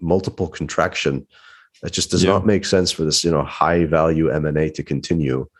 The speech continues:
Speaker 1: and speculative M and A to continue in the near term. Um,
Speaker 2: Exactly.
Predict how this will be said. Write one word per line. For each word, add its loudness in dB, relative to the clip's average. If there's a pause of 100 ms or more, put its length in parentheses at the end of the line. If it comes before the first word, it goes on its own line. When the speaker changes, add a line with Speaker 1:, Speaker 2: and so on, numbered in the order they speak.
(260)
Speaker 1:
and -6
speculative 0
M 0
and 0
A 0
to -12
continue -2
in -4
the -6
near -4
term. -4 (800)
Um, 2
Speaker 2:
Exactly. 0